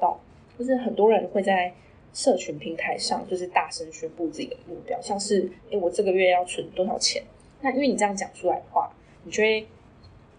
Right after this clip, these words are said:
你的人格特质中刚好有一个承诺啊，或是你比较爱面子的特质，那你就会想到，诶，我已经讲了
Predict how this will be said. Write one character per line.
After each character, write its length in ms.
你 80
的 80
人 180
格 160
特 180
质 220
中 300
刚 160
好 100
有 140
一 20
个 280
承 280
诺 220
啊， 100
或 140
是 120
你 120
比 40
较 180
爱 180
面 180
子 220
的 60
特 200
质， 220
那 100
你 100
就 140
会 240
想 220
到， 120
诶， 220
我 200
已 20
经 220
讲 160
了 60